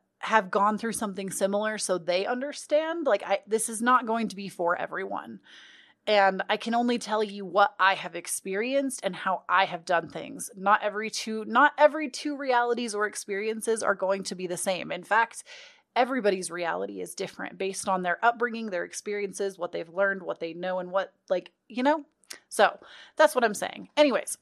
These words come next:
<clears throat> let us go ahead and actually talk about what I consider to be my dark night of the soul. My dark night of the soul, <sighs> oh, I'm not gonna get emotional about this. I told myself I was not gonna sit here and cry about it. <laughs>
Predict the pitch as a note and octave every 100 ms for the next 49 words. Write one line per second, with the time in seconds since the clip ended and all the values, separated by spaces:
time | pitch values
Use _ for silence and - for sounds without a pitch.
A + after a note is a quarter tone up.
0 | - C#4 D4+ G#3 - _ _ _ _ -
1 | A3+ A#3 C#4+ C#4+ - B3 A3+ A3+ A#3+ G#3
2 | G3+ G3+ G#3 F#3+ F#3+ - A#3+ A#3+ F#3 D#3+
3 | G3 - - - - - F#3+ A#3+ C#4 C#4
4 | B3 A3 A3 A3 G#3+ F#3+ G#3 G3 F#3 F3+
5 | F3+ F3+ F#3 F#3+ - F#3+ - B3+ - _
6 | G#3 C4+ E4 F4 - _ _ - A3 A3
7 | G#3+ G#3 - F3 F3 E3+ - - - _
8 | _ _ _ _ _ G3+ C4 B3+ G3 -
9 | - - - - - G3 F#3+ G3 G3 F#3
10 | F3 F3 - F#3+ E3+ D3 - - - -
11 | - - A3 F#3+ G#3+ G#3+ F3+ E3+ E3+ F3
12 | F3 F#3 F#3 - E3+ D#3 D3 F3 E3+ -
13 | C2 - - - -